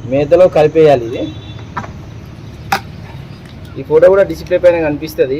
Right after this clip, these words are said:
ఎవరికైనా కావాలంటే నాకు కాల్ చేయండి. ఇది చూడండి, ఇది పౌడరే, ఇది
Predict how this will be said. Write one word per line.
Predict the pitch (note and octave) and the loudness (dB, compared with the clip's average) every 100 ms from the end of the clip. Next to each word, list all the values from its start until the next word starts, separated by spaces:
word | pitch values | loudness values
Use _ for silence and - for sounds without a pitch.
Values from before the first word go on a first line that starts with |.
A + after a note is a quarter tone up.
| E3 | 0
ఎవరికైనా | D3+ C#3 D3 C#3 | 0 0 0 0
కావాలంటే | C3+ D3+ D#3+ D#3 | 0 -2 -4 -6
నాకు | C#3+ C3+ | -4 -2
కాల్ | B2+ C3+ | -2 -2
చేయండి. | B2 A2 G3 - - - - - - - - - - - - - - - - | -4 -6 -12 -14 -20 -20 -20 -20 -20 -20 -20 -20 -20 -20 -18 -16 -16 -16 -10
ఇది | B2 C3+ | -8 -4
చూడండి, | C3 A2+ G#2 - - - - - - - - - - - - - - - B2+ | -2 -4 -6 -10 -8 -10 -10 -10 -10 -12 -10 -10 -10 -12 -12 -12 -12 -10 -8
ఇది | C#3+ E3 | -2 6
పౌడరే, | E3 F3+ G#3 | 8 8 6
ఇది | F3+ | 4